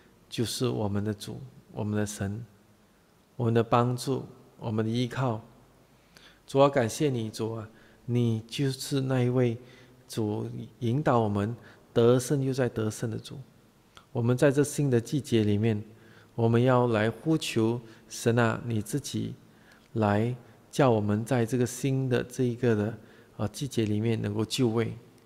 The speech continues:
在新的季节里面能够做成，主啊，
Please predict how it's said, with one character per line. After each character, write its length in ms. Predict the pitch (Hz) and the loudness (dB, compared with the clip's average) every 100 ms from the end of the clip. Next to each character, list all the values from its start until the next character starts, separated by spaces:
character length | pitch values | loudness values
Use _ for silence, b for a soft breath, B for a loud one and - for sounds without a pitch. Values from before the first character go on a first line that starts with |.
| - | -6
在 160 | 139 | -2
新 300 | 123 - 147 | -2 0 0
的 80 | 135 | 0
季 220 | - 165 | 0 -4
节 200 | 131 117 | -2 0
里 140 | 107 104 | 0 0
面 240 | 120 113 - B B B | 0 0 -4 B B B
能 180 | 117 113 | -2 -2
够 320 | 113 135 123 - B B - | 2 4 4 0 B B -14
做 220 | - 160 | 2 2
成， 420 | 131 - 110 110 127 | 2 -2 -4 -4 -6
主 220 | 117 107 | -6 -2
啊， 180 | 107 | -4